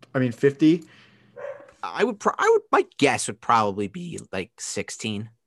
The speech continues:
Speaker 1: He's
Speaker 2: In
Speaker 1: thirteen in non-P P R.
Speaker 2: Thirteen in non-P P R?
Speaker 1: Oh, I'm sorry. I was in, uh, half P P R.
Speaker 2: Oh, I see. I see,
Speaker 1: In
Speaker 2: I see, I see.
Speaker 1: non-P P R, he's seventeen.
Speaker 2: Uh, that's, okay,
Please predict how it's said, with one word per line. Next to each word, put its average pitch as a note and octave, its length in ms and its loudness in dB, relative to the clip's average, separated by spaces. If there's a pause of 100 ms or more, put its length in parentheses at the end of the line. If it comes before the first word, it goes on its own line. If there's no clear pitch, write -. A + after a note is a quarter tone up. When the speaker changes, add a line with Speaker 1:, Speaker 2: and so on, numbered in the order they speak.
(500)
Speaker 1:
He's C3+ 200 -2
Speaker 2:
In B2+ 80 0
Speaker 1:
thirteen A#2+ 460 -2 (180)
in B2+ 120 -4
non-P A#2 360 -2
P A2 160 -6
R. A2 220 -4 (100)
Speaker 2:
Thirteen D#4+ 420 4
in C4+ 80 0
non-P C4 360 2
P B3+ 140 2
R? A#2+ 260 2 (180)
Speaker 1:
Oh, C3+ 140 6
I'm C#3+ 120 4
sorry. A#2+ 360 0 (120)
I C#3 80 2
was C3 140 4
in, A#2+ 180 0
uh, A2+ 160 -2
half A#2 260 -4
P - 120 -12
P - 140 -10
R. - 180 -8 (640)
Speaker 2:
Oh, C#3 380 4 (100)
I F#2 100 -6
see. G2 320 -4 (760)
I A2 100 -2
see, C3+ 280 0
Speaker 1:
In C#3 100 4
Speaker 2:
I D3 40 8
see, E3 40 8
I F#3+ 60 8
see. - 20 6
Speaker 1:
non-P F#3+ 240 4
P D3 160 2
R, B2+ 160 6
he's A#2 220 -2
seventeen. B2+ 600 0 (280)
Speaker 2:
Uh, B2 140 0 (100)
that's, C3 480 -2
okay, G3+ 280 2